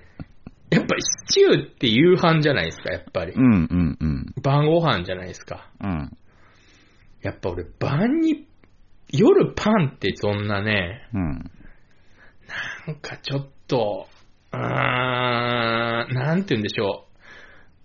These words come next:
Speaker 1: アングロサクソンが攻めてきてるって感じがするんですよね。
Speaker 2: <laughs>
Speaker 1: 文化を侵食されてたまるかっていう、やっ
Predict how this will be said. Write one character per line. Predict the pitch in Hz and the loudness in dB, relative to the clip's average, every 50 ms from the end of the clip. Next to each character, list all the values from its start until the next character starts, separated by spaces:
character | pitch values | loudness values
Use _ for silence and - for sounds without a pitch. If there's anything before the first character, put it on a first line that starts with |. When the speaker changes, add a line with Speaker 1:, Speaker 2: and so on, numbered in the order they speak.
| - | -6
Speaker 1:
ア | - 143 160 156 | -2 0 2 2
ン | |
グ | 160 180 185 | 4 4 4
ロ | 190 180 | 4 2
サ | - - 202 - | 0 -2 -4 -6
ク | - - | -4 -4
ソ | - 151 139 | 0 0 0
ン | 127 | 2
が | 120 107 | 0 -2
攻 | - - - 254 | -4 0 2 4
め | 254 240 180 | 6 6 4
て | 143 | 2
き | 139 - | 0 -2
て | - - | 0 0
る | 117 95 92 | 2 0 0
っ | - | -4
て | - - | -6 -8
感 | - - 113 104 | -4 0 0 2
じ | - | 2
が | - - | 6 4
す | - - - | 4 6 6
る | - - | 4 4
ん | |
で | 175 | 6
す | - 247 | 2 0
よ | - | 0
ね。 | - 101 - 269 - - - - 254 - - 269 - - - - - - - - - | 0 0 -2 -2 -2 -4 -4 -6 -4 -4 -6 -8 -8 -8 -10 -10 -18 -14 -14 -12 -12
Speaker 2:
<laughs> | - - - - - - - - - - - - - - - | -14 -16 -18 -18 -18 -18 -18 -16 -16 -16 -18 -16 -16 -14 -12
Speaker 1:
文 | 170 139 123 170 233 277 262 220 | -8 -2 0 2 4 4 2 2
化 | - 185 156 | 4 4 6
を | 131 127 127 | 6 4 4
侵 | - - 220 226 226 | 2 2 4 4 4
食 | - 262 247 233 - - 233 240 226 233 233 - - - | 2 0 -2 -2 -2 -2 0 0 0 -2 -4 -8 -8 -2
さ | - - | 0 2
れ | 233 233 269 | 2 4 2
て | 262 247 | 2 0
た | 254 - 233 | 2 2 2
ま | 247 262 269 | 4 4 4
る | 285 277 | 2 4
か | - 220 151 113 - - - - - - - - | 2 2 0 0 -2 -6 -12 -20 -20 -16 -14 -12
っ | - | -6
て | - 120 | -4 -2
い | 110 101 101 | -2 0 -2
う、 | 101 104 | 0 0
や | 104 | -2
っ | 98 | -2